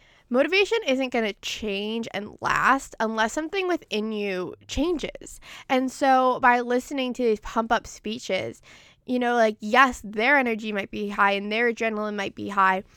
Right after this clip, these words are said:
but if something in my brain didn't switch, if something didn't click, if something about me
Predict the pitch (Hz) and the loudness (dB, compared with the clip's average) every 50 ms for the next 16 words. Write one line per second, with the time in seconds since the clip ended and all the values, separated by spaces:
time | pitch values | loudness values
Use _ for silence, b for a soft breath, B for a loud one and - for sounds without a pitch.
0 | b b b - 254 240 - - 247 262 254 240 - - 247 - - 285 320 427 | b b b 0 0 0 0 0 2 2 2 0 -4 -10 -4 -2 -2 -2 0 -2
1 | 440 415 403 381 330 294 254 214 - 202 202 214 220 208 220 208 196 - - - | -2 0 0 0 0 0 0 0 0 0 0 0 -2 -4 -4 -4 -6 -6 -8 -12
2 | - - 208 202 185 151 - - - - 220 - 277 311 349 381 339 381 349 294 | -10 -8 -6 -2 -2 -2 -2 -2 -2 -4 -2 -2 -2 -4 -2 0 0 2 0 0
3 | - - - - - 214 - - - - 226 214 - 269 330 392 403 392 285 - | -2 -4 -8 -2 0 0 0 0 0 -4 -4 -2 -2 -4 -4 -2 -2 -2 -2 2
4 | 196 190 226 262 247 - 214 214 214 208 202 | 4 6 6 4 4 -2 -6 -6 -4 -4 -6